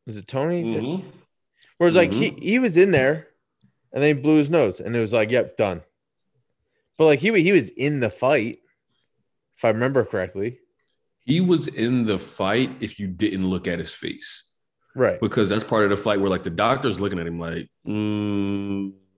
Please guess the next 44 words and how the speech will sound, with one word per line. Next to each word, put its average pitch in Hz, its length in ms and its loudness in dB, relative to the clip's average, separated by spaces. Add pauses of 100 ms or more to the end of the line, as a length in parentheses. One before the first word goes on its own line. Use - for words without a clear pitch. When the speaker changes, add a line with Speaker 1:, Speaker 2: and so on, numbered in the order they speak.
Speaker 1:
Yeah, - 120 0
it's - 120 -2
like 127 100 2
Speaker 2:
Like, 120 80 -6
Speaker 1:
Nate. 147 160 4
Speaker 2:
like 131 160 2
how 127 260 2
Speaker 1:
It's 120 60 4
like 156 120 2
how 160 120 4
Speaker 2:
he 175 140 4
was 214 100 8
Speaker 1:
Nate 208 40 8
Speaker 2:
in 196 60 4
a 175 60 4
fight, 160 320 2
like, 127 260 0
Johanna 117 600 2
was 123 140 0
in 123 100 -2
a 123 40 -6
fight, 123 240 -2
not 120 380 -4
the 95 60 -14
same 101 240 -4
level 85 280 -10 (800)
with, 110 140 0
with 98 220 2
Li 98 160 2
Jing, 85 440 -6
but, 104 120 0
like, 98 260 0
Speaker 1:
Yeah. 95 320 -4
Speaker 2:
it - 40 -2
was 156 120 4
the 156 80 2
same 135 260 2
type 113 160 0
of 107 120 -4
thing 110 180 -4
where 104 100 -2
it's 98 100 -10
just 95 120 -10
like, 95 260 -6